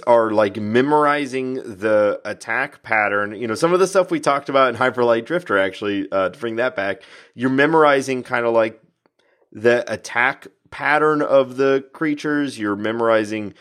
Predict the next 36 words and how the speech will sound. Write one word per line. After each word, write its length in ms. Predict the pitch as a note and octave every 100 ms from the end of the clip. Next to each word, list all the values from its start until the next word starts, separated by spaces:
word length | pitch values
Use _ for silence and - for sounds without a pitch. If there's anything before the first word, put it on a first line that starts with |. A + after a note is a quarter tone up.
| - _
you 80 | A2+
know, 80 | A2
you're, 200 | G#2+ -
you're 160 | A#2 G2+
developing 600 | G2 F2+ A2 A#2+ C3 A#2+
your 180 | A2 G2+
attack 380 | - A2+ A2+
strategy. 500 | - B2 A#2 A2 A2+
"Okay, 180 | G#2+ A2
I'm 100 | G2+
gonna 140 | F#2+ F2
do 140 | F#2+
this 240 | F2+ C3
one 160 | D3+ D3+
first, 480 | C#3+ G#2+ G#2 - - _ _ _ _
and 120 | A2 G#2
then 80 |
I'm 80 | G2+
gonna 220 | F#2+ F#2+ F2 _
swipe 340 | - C#3 C3+
over 140 | C#3 C3
here, 240 | A#2 A2+
block 420 | E2+ B2 B2+ B2
it, 140 | C3 -
swipe 240 | B2+ A#2+
over 140 | A#2+
here." 320 | G#2+ A2 A2+ - A#2
At 80 |
least 240 | C3 B2 - _ -
that's 220 | A#2+ -
how 160 | G#2+
I 140 | G2+ F#2
handled 360 | F#2 F2+ F2+
it, 100 | F#2
kinda 200 | F2 A2+ G#2+
like 280 | G2+ F#2